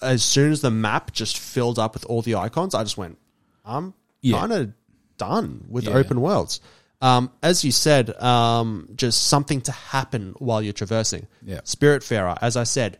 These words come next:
Speaker 1: you'll f-, sail through a storm.
Speaker 2: Yeah.
Speaker 1: Intentionally sometimes, or it's just, it just happens. Or a jellyfish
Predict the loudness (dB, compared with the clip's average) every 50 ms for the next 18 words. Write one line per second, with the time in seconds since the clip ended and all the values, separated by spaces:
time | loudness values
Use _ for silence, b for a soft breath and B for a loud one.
0 | _ _ -16 -14 -14 -14 -14 -18 -20 -14 -8 -2 0 0 2 0 0 -2 -2 -2
1 | 0 0 0 0 0 0 -2 -2 -6 -10 -16 _ _ -2 0 0 2 2 2 0
2 | 0 2 0 0 -2 -2 -2 -4 -4 -4 -4 -4 -2 -2 -2 -2 -2 -4 -6 -6
3 | -6 -6 -6 -6 -4 -4 -4 -4 -4 -4 -2 0 0 2 2 0 0 0 2 2
4 | 2 0 0 -2 -4 -4 -4 -6 -8